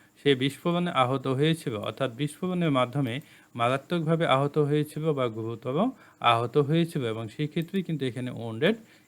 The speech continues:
ইউজ করা হয়েছে। "About seventy, about seventy thousand soldiers were wounded in the battlefield", যুদ্ধক্ষেত্রে প্রায় সত্তর হাজার সৈন্য আহত হয়েছিল, অর্থাৎ প্রিয় শিক্ষার্থী বন্ধুরা,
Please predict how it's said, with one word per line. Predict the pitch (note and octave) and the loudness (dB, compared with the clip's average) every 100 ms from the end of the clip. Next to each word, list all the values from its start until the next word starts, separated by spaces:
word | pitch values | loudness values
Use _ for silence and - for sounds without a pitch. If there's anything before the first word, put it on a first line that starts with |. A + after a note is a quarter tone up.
| - | -6
ইউজ | A#2+ A2+ | -4 -4
করা | - A#2 E3 B3 - | -6 -2 0 -2 -4
হয়েছে। | A2+ G2 - F#2 - - - - | -4 -4 -6 -10 -12 -20 -20 -2
"About | B2 D3+ F3+ G3+ - - | 2 4 4 2 -6 -8
seventy, | C3 D#3+ E3+ A#2 F2+ - - _ - | 0 2 2 0 -6 -10 -20 _ -2
about | A#2 C3 D#3 E3 - | 0 4 2 0 -4
seventy | C3+ C#3+ D#3 F3 | -2 -2 -2 -2
thousand | D#3 B2+ B2+ D3 D#3+ - - - | 0 0 0 -2 -2 -4 -12 -4
soldiers | B2+ A2+ C3 D#3 - | -2 0 0 0 0
were | A#2+ A#2+ A#2 | 0 2 0
wounded | C#3 E3 D#3 C3 F#3+ - - - B2 | -2 0 2 0 -2 -10 -20 -6 -2
in | B2 | 2
the | A#2 A2+ - | 2 2 0
battlefield", | A#2+ B2 E3 E3+ - A#2+ F#2 - _ _ A2+ | 0 2 2 0 -2 -4 -6 -14 _ _ -2
যুদ্ধক্ষেত্রে | C3 B2+ D#3 E3+ F3 E3+ E3+ E3 | -2 0 0 0 -2 -2 -4 -2
প্রায় | D3 C#3+ | 0 2
সত্তর | C#3 - C#3 - E3 | 2 -2 -4 0 0
হাজার | D3+ D3 D3 | 0 2 0
সৈন্য | C#3+ A#2 A#2 | -2 -4 -2
আহত | C3 A#2+ A2+ A#2 | -2 -4 -4 -2
হয়েছিল, | D#3+ D3+ D3 - A2+ F#2 - - _ | 0 2 0 -2 -8 -8 -12 -20 _
অর্থাৎ | - C#3 C#3 G#2 | -4 0 0 -2
প্রিয় | - D3 | -2 -4
শিক্ষার্থী | E3 E3 D#3+ | -2 -2 0
বন্ধুরা, | D#3 D#3 D3 G#2 G#2+ | 0 0 0 -2 -6